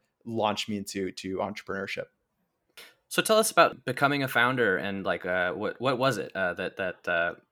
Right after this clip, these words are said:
Speaker 2: made you wanna take that leap?
Speaker 1: Yeah, so, so I, I would say dealing with a very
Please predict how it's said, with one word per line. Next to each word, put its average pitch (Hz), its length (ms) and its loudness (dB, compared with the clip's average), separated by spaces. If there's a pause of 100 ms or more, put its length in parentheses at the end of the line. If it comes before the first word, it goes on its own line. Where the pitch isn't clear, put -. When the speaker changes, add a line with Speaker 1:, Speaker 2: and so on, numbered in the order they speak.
Speaker 2:
made 98 180 -4
you 95 60 -6
wanna 90 240 -4 (100)
take - 180 -12
that 73 140 -4
leap? 82 220 -12 (1600)
Speaker 1:
Yeah, 180 280 4
so, 143 400 6
so 131 340 4
I, 151 120 10
I - 140 6
would 160 120 8
say 226 300 0
dealing 151 480 -2
with 131 160 4
a 131 40 0
very 123 420 4